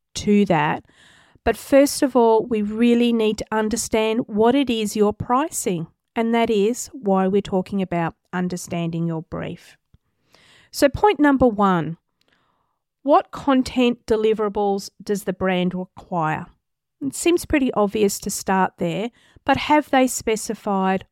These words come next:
what content? So is it one TikTok post? Is it one Instagram post? Is it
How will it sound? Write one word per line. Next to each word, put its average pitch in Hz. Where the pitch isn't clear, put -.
what 202
content? 185
So 220
is 226
it 233
one 202
TikTok 202
post? 170
Is 220
it 226
one 214
Instagram 190
post? 160
Is 220
it 220